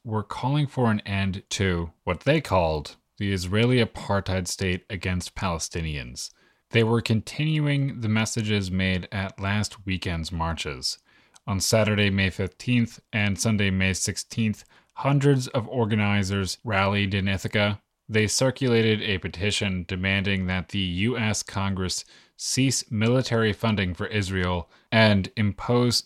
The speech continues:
sanctions on Israel until it complies with international laws. Last Friday, organizers were fewer.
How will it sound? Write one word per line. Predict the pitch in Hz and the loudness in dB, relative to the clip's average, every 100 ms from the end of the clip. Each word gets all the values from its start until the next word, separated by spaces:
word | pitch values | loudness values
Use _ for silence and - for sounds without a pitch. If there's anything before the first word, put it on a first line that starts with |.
| - | -2
sanctions | - 104 104 107 98 90 | 2 2 2 2 0 0
on | 107 104 | -2 -2
Israel | 113 98 101 98 92 95 - | -2 -4 -2 0 0 -2 -4
until | 104 95 - 120 117 - | -4 -4 -6 -2 -2 -2
it | 113 - | -8 -6
complies | 101 92 - 95 92 90 - | -6 -6 -2 0 0 0 -2
with | 110 92 - _ - | -2 -4 -6 _ -4
international | 110 - 92 90 87 101 95 82 | -2 -2 0 0 0 0 0 0
laws. | 80 80 73 67 - - _ _ _ - | -2 0 -2 -4 -8 -10 _ _ _ -2
Last | 117 110 | 2 2
Friday, | - 113 104 101 92 98 - | 4 2 4 4 4 2 -2
organizers | 104 107 101 95 92 95 87 | 0 2 2 2 0 -2 -2
were | 92 | -4
fewer. | 85 - 156 98 73 | -4 0 2 2 0